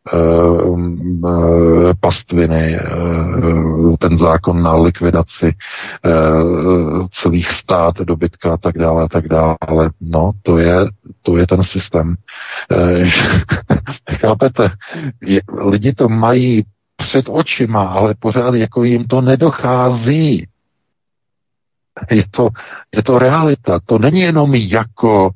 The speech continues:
že Klaus Schwab na ekonomickém fóru na svém webu vypustí video, eh, s jakýmsi mladíkem,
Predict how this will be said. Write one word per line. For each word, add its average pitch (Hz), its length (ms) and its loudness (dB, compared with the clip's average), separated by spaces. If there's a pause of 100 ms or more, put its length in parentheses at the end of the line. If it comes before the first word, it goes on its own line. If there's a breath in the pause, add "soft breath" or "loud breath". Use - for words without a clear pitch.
(440 loud breath)
že 98 760 0 (280)
Klaus 95 320 0
Schwab 90 640 0 (140)
na 87 100 -4
ekonomickém 92 680 -2
fóru 87 340 0
na 90 80 0
svém 90 320 0
webu 87 320 2 (500 loud breath)
vypustí 90 680 0 (1160)
video, 87 560 2
eh, 90 640 0
s 87 40 0
jakýmsi 87 380 0
mladíkem, 90 720 0